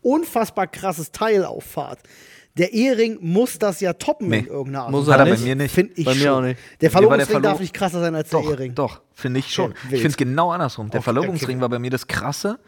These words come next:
Speaker 1: Okay.
Speaker 2: und der Ehering war so ein bisschen Understatement, weil da wollten wir, dass er sich so ein bisschen matcht zwischen uns beiden.
Speaker 1: Ja, na,
Speaker 2: Der
Speaker 1: pass auf, ich
Speaker 2: Verlobungsring
Speaker 1: red
Speaker 2: war
Speaker 1: jetzt
Speaker 2: der mit dem, war der Fette.
Speaker 1: Äh, ja, das,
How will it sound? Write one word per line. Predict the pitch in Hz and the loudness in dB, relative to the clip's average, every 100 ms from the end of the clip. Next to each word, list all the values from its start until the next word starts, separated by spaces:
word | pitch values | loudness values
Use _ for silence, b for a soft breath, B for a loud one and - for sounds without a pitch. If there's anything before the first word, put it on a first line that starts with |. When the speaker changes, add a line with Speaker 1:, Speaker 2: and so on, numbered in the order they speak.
| B 139 | B -8
Speaker 1:
Okay. | 135 139 | -4 0
Speaker 2:
und | |
der | 131 113 | 0 0
Ehering | 151 170 175 | 0 -2 -2
war | 160 | -4
so | 147 | -4
ein | 127 110 | -6 -4
bisschen | 120 151 175 | -2 -2 -4
Understatement, | 151 165 156 - 160 160 151 | -4 -4 -4 -6 -6 -4 -2
weil | |
da | 143 139 | -2 -2
wollten | 139 147 | -4 -4
wir, | 139 | -4
dass | 135 | -4
er | 143 | -4
sich | 131 | -4
so | - | -6
ein | 131 | -6
bisschen | 127 131 120 | -4 -6 -2
matcht | 117 - - | -4 -4 -8
zwischen | - 107 | -8 -6
uns | 107 - | -8 -6
beiden. | 113 98 107 - | -6 -6 -8 -8
Speaker 1:
Ja, | 165 240 | 4 6
na, | |
Speaker 2:
Der | |
Speaker 1:
pass | 311 | 6
auf, | |
ich | 139 | 4
Speaker 2:
Verlobungsring | 123 185 254 160 240 | 2 2 -2 0 0
Speaker 1:
red | 202 | 2
Speaker 2:
war | 175 | 2
Speaker 1:
jetzt | |
Speaker 2:
der | 165 175 | 2 0
mit | 165 | 0
dem, | 156 147 | -4 -4
war | 139 | -2
der | 135 | -2
Fette. | - 135 104 95 - | -4 -6 -6 -10 -4
Speaker 1:
Äh, | 196 | 4
ja, | 190 202 | 4 4
das, | 208 | 0